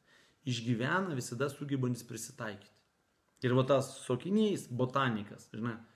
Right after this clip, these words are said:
jis išgyvens, jis moka auginti ten kokio nors, ne, daržovės, moka ką, o kažkoks ten bandytis susipartavęs, ką jis galvoja, pridaužysi snukį ir augins, nu ir ką tu pridaužysi?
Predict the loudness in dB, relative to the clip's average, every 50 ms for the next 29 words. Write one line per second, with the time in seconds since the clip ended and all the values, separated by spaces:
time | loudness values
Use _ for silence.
0 | _ _ _ -6 -6 -2 -2 -2 0 2 2 4 4 2 2 0 -4 -2 -2 0
1 | 0 0 2 2 2 2 2 0 0 0 0 -2 -6 -8 -8 -8 -8 -10 -12 -14
2 | -12 -10 -8 -8 -10 -10 -10 -6 -2 0 0 0 0 -2 -4 -8 -10 -10 -8 -2
3 | 0 2 2 2 0 -2 -4 -4 -6 -6 -6 -6 -6 -6 -4 -4 -4 -6 -6 -8
4 | -2 -2 -4 -4 -2 -2 -2 -2 -2 -6 -10 -16 -20 -20 _ _ -2 -2 0 0
5 | 0 -2 -4 -4 -4 -4 -6 -6 -4 -6 -6 -2 0 0 0 0 -2 -2 0 2
6 | 2 2 4 2 2 2 4 2 2 2 0 2 2 2 2 0 -4 -6 -6 -12
7 | -4 -2 0 0 0 0 2 2 2 2 2 -2 -4 -2 -2 -2 -2 -2 0 -2
8 | -2 -2 -2 -6 -6 -6 -6 -6 -6 -6 -6 -8 -10 -10 -12 -16